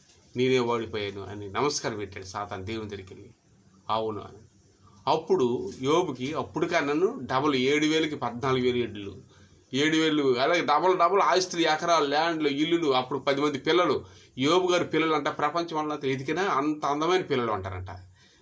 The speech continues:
దేవుణ్ణి నమ్మిన వాడు పిల్లలు చాలా అందమైన పిల్లలు ఉంటారు. అది మాత్రం గుర్తుపెట్టుకోవాలి. పరలోకం ఎక్కడ ఉంది, ఇక్కడ ఉంది, ఎక్కడ ఉంది అంటే, ఒక చెప్పనా, మన ముందే ఉంది అని బైబిల్ చెప్తుంది. పిల్లలు,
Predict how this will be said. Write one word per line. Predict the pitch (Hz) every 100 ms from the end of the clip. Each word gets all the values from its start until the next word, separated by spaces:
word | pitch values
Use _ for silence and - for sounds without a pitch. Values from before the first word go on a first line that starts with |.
| -
దేవుణ్ణి | 107 135 160 196 190 143
నమ్మిన | 123 120 123
వాడు | 107 92 87 95 -
పిల్లలు | 131 120 113 92 95 - - _ _ _ _ -
చాలా | 139 147 120
అందమైన | 123 143 156 175
పిల్లలు | 160 107 98 92
ఉంటారు. | 92 - - _ _ _ _ _ _ _ _ _ _ _ 127
అది | 120
మాత్రం | 127 131 127
గుర్తుపెట్టుకోవాలి. | 123 - - - - 101 92 - _ _ _ _
పరలోకం | 139 175 254 254 208
ఎక్కడ | 156 - 214
ఉంది, | 196
ఇక్కడ | 165 151 180
ఉంది, | 185 185
ఎక్కడ | 165 - 165
ఉంది | 160
అంటే, | 151 127 135 156 147
ఒక | 110 110 139
చెప్పనా, | 117 135 139 135 98 90
మన | 95 117 131
ముందే | 135 131 131
ఉంది | 123 123 120 120
అని | 113
బైబిల్ | 107 113 107 101
చెప్తుంది. | 92 - 92 92 - - - _
పిల్లలు, | 131 120 113 110 110